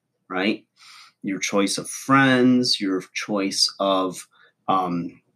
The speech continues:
um, relationship partners. And, um, you know, a lot of you, if you're out there searching for love, you're finding emo, right? And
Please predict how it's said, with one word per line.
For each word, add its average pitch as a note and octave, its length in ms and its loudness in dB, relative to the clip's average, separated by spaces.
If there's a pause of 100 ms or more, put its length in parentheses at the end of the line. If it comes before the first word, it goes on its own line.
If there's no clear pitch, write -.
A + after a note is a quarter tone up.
(760)
um, - 420 -10 (300)
relationship G#2 800 4
partners. A2 840 2 (440)
And, G#2+ 480 6
um, F#2+ 500 2 (840)
you A2+ 140 4
know, G#2 440 4 (260)
a A2 60 -2
lot A#2 220 6
of B2 100 2
you, B2 160 6
if A2+ 140 -2
you're G#2+ 180 0
out G2+ 240 0
there G2 460 -4
searching G2+ 500 -4
for G#2+ 160 -6
love, G#2+ 420 4 (640)
you're G#2 380 2
finding G#2+ 760 4
emo, F#2 500 -2 (440)
right? F#2 360 -4 (1040)
And A#2+ 600 6